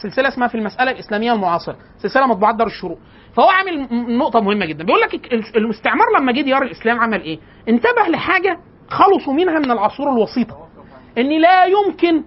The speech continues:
لا يمكن تحويل المسلمين عن الاسلام عن طريق الجدل الديني.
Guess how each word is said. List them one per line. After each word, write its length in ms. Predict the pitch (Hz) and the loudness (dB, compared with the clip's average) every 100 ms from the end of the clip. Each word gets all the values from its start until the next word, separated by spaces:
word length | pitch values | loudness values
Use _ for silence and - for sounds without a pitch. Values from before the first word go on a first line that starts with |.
| - | -4
لا 200 | 214 302 | 2 4
يمكن 480 | 339 359 294 226 190 - - - - | 4 2 -2 -6 -6 -12 -20 -10 -8
تحويل 320 | - 311 381 | -2 2 2
المسلمين 440 | 330 254 269 330 | 2 -2 -4 -2
عن 120 | 277 | -2
الاسلام 520 | 262 233 - 311 311 247 - - | -4 -10 -2 0 0 -4 -14 -4
عن 120 | 220 | -2
طريق 200 | 262 294 | 0 -2
الجدل 280 | 196 240 208 | -2 0 0
الديني. 340 | 151 170 123 | -2 -10 -12